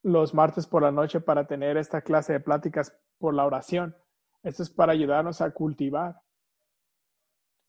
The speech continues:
una vida genuina de oración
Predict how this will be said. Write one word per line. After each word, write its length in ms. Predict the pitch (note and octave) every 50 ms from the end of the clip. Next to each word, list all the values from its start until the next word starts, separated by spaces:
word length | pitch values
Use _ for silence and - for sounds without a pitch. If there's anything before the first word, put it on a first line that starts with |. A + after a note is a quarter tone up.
| _ _ _ _ _ _ _ _ _ _ _ _ _ _ _ _
una 320 | - - E3 E3 D#3+ D#3+ D#3
vida 340 | D3 D3 D#3+ D#3+ D#3+ E3 D#3+
genuina 440 | - - C#3 C#3 D#3 F#3+ G#3+ G#3
de 100 | F3 D#3+
oración 540 | C#3+ C3+ C3 - - - C#3 C3+ C3 B2+ -